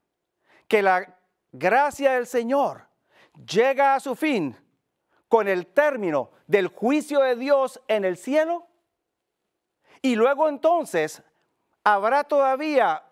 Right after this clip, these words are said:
un periodo de tiempo sobre la tierra durante el cual ya no habrá gracia disponible para la raza humana.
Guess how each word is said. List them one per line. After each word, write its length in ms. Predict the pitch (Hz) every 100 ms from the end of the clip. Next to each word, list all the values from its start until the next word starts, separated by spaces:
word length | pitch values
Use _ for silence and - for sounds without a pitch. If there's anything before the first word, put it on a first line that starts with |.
| -
un 180 | 220 208
periodo 600 | 202 180 208 294 302 302
de 100 | 294
tiempo 560 | 302 320 254 165 139
sobre 400 | - 247 269 285
la 100 | 294
tierra 640 | 277 330 320 220 208 - _ _ -
durante 360 | 262 247 -
el 120 | 226 208
cual 440 | 311 302 196 190 _
ya 400 | _ 113 240 262
no 100 | 277
habrá 320 | 277 262 262 247
gracia 540 | 294 302 - 156 143 _ _
disponible 840 | 165 220 220 196 285 285 160 151 _ _
para 240 | 196 185
la 140 | 170 165
raza 320 | 170 170 226
humana. 440 | 190 143 - -